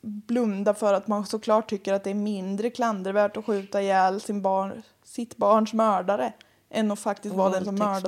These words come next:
Speaker 2: våldtäktsman.
Speaker 1: barnet.
Speaker 2: Mm. Mm, mm.
Speaker 1: Men man kan som sagt inte hålla på så här.
Speaker 2: Nej.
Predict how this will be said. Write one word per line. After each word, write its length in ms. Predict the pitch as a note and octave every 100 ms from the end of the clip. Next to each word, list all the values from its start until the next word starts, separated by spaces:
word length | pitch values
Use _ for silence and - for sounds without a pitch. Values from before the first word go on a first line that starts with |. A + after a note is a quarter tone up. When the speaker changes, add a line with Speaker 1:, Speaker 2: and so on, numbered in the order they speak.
| G3
Speaker 2:
våldtäktsman. 60 | G3+
Speaker 1:
barnet. 480 | G3+ G3 C#4 C#4 G#3
Speaker 2:
Mm. 520 | G3+ G3 F#3+ G3 G3 _ _ _
Mm, 400 | G3+ G#3 A3 B3+
mm. 260 | A3+ G#3+ A#3 _ _ _
Speaker 1:
Men 540 | B3+ B3 B3 B3 B3 - _ _ _ _ _ _ _ _ _ _ _ _
man 160 | B3 B3+
kan 240 | A#3+ B3
som 100 | A#3+
sagt 240 | A3+ A3 -
inte 400 | A#3+ G#3+ G#3 G#3+
hålla 320 | G#3+ A3+ A3
på 360 | - D#4 C#4 -
så 140 | -
här. 260 | A3 A#3 A3
Speaker 2:
Nej. 440 | A#3 A#3 A3 B3